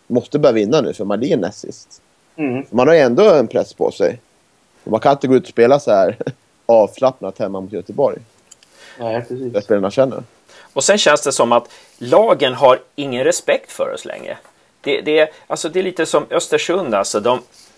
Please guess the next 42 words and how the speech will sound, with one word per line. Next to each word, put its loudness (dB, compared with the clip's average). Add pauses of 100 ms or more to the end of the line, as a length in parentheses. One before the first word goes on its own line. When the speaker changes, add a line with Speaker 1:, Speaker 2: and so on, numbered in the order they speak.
(400)
Speaker 3:
de, 0
de, -2
eh, 2 (460)
gick -8
ju -4
fram 0
med -2
otroligt -6
mycket -10
folk -10
mot -12
oss. -6
Alltså, -6
som -4
att, -2 (200)
nej, 2
vi, -2
vi, 0
Gävle 4
har 6
ändå -2
inget -6
omställningsspel. -6 (100)
Vi -12
behöver 0
inte -6
vara, 4
vi -4
behöver 2
inte -12
se -6
upp -6
med 0
någon. -6 (440)
Eh, 6
alltså, -4
lite -6
sådär. 4
Speaker 2:
Östersund 6
är 4
ju 2
li-, -2